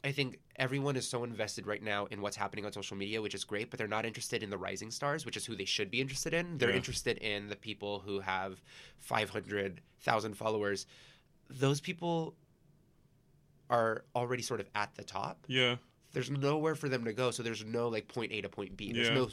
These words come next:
Speaker 1: there's no narrative to follow.
Speaker 2: Right.
Speaker 1: And that, I think, is actually a really big issue,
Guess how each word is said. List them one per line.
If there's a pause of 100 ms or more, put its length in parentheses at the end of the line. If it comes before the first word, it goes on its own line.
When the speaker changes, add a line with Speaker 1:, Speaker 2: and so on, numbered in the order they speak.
Speaker 1:
there's
no
narrative
to
follow.
Speaker 2:
Right. (580)
Speaker 1:
And
that,
I
think,
is
actually
a
really
big
issue,